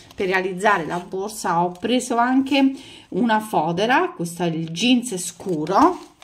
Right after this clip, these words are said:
questo è il jeans scuro, e ho preso un fondo,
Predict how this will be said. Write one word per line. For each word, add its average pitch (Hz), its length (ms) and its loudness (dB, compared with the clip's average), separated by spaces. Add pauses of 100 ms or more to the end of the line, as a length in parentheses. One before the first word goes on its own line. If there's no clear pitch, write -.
questo 175 260 -8
è 180 40 0
il 175 60 -2
jeans 180 360 -8
scuro, 403 440 4 (400)
e 415 140 6
ho 466 140 4
preso 247 320 2
un 247 100 2
fondo, 202 760 -2